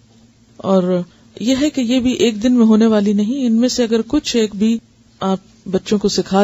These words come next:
دیں، کم از کم بسم اللہ الذی لا یضر والی دعا جو ہے وہ تو ہر ایک کو سکھا دینی چاہیے بچوں کو، کیونکہ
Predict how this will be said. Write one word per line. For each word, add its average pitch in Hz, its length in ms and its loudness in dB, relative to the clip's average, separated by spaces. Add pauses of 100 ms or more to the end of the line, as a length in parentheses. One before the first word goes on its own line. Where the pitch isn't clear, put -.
دیں، 170 120 -4 (320)
کم 240 140 2
از 269 140 -2
کم 262 180 -2
بسم 202 260 -2
اللہ 214 280 0
الذی 208 380 -2
لا 180 160 0
یضر 208 400 2
والی 190 320 0
دعا 175 280 0
جو 175 160 -4
ہے 175 100 -6 (440)
وہ 220 60 -6
تو 202 160 -4
ہر 208 120 -2
ایک 240 260 0
کو 240 80 -2
سکھا 196 360 -4
دینی 175 180 -4
چاہیے 170 340 -4 (320)
بچوں 175 280 -4
کو، 214 140 -8
کیونکہ 185 340 -6